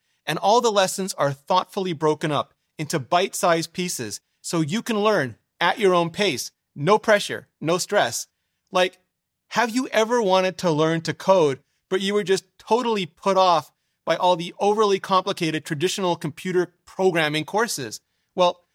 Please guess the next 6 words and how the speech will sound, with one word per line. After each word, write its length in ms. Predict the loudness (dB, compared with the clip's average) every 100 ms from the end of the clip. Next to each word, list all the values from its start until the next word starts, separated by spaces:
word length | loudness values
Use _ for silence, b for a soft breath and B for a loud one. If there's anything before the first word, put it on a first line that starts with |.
| _
Brilliant 480 | -8 0 2 2 -4
has 240 | -8 -8 -4
actual, 520 | 0 0 0 -10 -10 -14
fun, 420 | _ 0 0 -2 _ _ -6
interactive 560 | -4 2 2 2 -2
challenges 520 | -4 0 0 0 -4